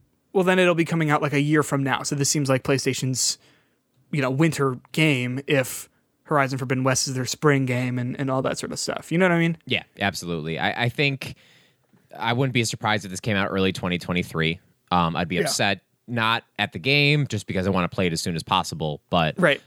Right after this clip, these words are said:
Speaker 2: um, if it means coming out in the spring of twenty twenty-three or winter of twenty twenty-two, it's fine.
Speaker 1: Mm-hmm.
Speaker 2: I can wait, but I'll be
Speaker 1: Yeah.
Speaker 2: upset. Um, I, I did. Did you watch the, like, kind of, like, post-conference,
Speaker 1: Mm-hmm.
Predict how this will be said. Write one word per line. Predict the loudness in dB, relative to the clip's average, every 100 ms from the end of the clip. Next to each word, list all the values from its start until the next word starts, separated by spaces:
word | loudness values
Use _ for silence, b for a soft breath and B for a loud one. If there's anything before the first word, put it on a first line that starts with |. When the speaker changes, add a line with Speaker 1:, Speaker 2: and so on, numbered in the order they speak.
| -4
Speaker 2:
um, | 0 2 0 -4
if | -2
it | 0
means | 2 0 0
coming | 0 0 2
out | 0 0 0
in | -2 -2 -2 -6
the | -4 -4
spring | -4 -2 -2 -2
of | -4
twenty | -4 -4
twenty-three | -2 -2 -2 -4 0 2 4 2
or | 0 0 2 2 -2
winter | -2 -4 -2 0 0
of | 0
twenty | -2 -2 -2
twenty-two, | -2 -2 -2 -6 _ _ -4 4 4 4 0 _ _ _ _ _ _
it's | -6
fine. | -2 0
Speaker 1:
Mm-hmm. | 0
Speaker 2:
I | -2
can | -4
wait, | -6 -8 -6
but | -2 -2 -2
I'll | -2 -2
be | -4
Speaker 1:
Yeah. |
Speaker 2:
upset. | -6 -8 -10 B B B B B B
Um, | 2 4 4 0 -6 _ _ _ _ _ -20 _ -2
I, | 0 2
I | 0
did. | 0 0 2 2 2
Did | 0 0
you | 2 2 4
watch | 2 0 2 2 2 0 -2
the, | 2 2 2
like, | 2 0
kind | 0 -2 0
of, |
like, | -2 -2 -4
post-conference, | 0 0 0 -2 -2 0 0 -2 2 4 4 4 2
Speaker 1:
Mm-hmm. | 0